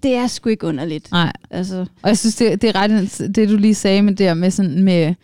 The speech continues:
Speaker 2: med usikkerhed og sådan noget.
Speaker 1: Mhm.
Speaker 2: Altså, at vi alle sammen er usikre. Vi er alle sammen usikre, og det her er jo bare med til at skabe endnu mere usikkerhed. Og fordi at
Speaker 1: Ja.
Speaker 2: man, der er jo ikke nogen, der kan leve op til
Speaker 1: Nej.
Speaker 2: de, øh, standarder, der bliver sat i, øh, i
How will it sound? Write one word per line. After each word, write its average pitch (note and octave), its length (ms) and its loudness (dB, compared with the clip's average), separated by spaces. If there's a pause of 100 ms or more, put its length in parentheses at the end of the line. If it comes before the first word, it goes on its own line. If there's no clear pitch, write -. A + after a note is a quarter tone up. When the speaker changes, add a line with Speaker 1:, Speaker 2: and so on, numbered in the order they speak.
(240)
Speaker 2:
med G#3 180 2
usikkerhed G#3+ 600 4
og F3+ 100 4
sådan F#3+ 140 2
noget. E3+ 260 2
Speaker 1:
Mhm. - 80 2
Speaker 2:
Altså, A#3 280 4 (260)
at F3 180 0
vi G3 100 4
alle F3+ 200 4
sammen F#3 300 0
er - 40 0
usikre. F#3 380 0
Vi G3 100 0
er - 80 0
alle D#4 200 4
sammen F3 240 2
usikre, F3 300 0
og F3+ 140 0
det A#3 80 4
her B3 140 4
er - 100 -2
jo F3+ 120 2
bare G3+ 280 0
med G#3 260 4
til A3+ 320 0 (100)
at F#3+ 240 0
skabe F#3 400 -2
endnu D4+ 240 2
mere G#3+ 240 2
usikkerhed. F#3 580 2
Og F#3 160 0 (160)
fordi A3+ 300 2
at G#3 100 0
Speaker 1:
Ja. G#3 60 2
Speaker 2:
man, G#3+ 220 2 (320)
der A#3+ 60 2
er A#3+ 40 2
jo B3+ 60 4
ikke A#3+ 180 2
nogen, B3 380 4
der B3+ 160 -6
kan A3 120 -2
leve G3+ 300 2 (120)
op A3+ 260 0 (360)
til B3 120 4
Speaker 1:
Nej. G3 120 4
Speaker 2:
de, A#3+ 280 4
øh, G3+ 220 4
standarder, G#3+ 720 0
der F#3 100 0
bliver F#3 220 2
sat - 540 -4
i, A3 220 4
øh, F3+ 260 4
i F3 60 4